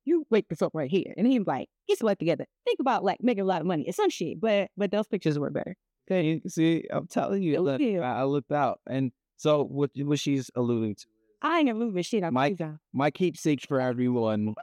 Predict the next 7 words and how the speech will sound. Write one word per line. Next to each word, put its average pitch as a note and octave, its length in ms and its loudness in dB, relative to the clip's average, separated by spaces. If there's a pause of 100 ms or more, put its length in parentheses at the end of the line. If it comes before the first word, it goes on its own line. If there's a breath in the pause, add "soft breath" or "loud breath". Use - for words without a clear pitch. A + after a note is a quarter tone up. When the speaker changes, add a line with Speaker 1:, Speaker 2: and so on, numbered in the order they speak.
(120)
Speaker 2:
was, A#2+ 760 -2 (440)
um, A#2 380 0 (100)
as, B2+ 360 -2
as B2+ 220 0
a, B2 240 0 (140)
you C3 140 -2
know, A2+ 340 0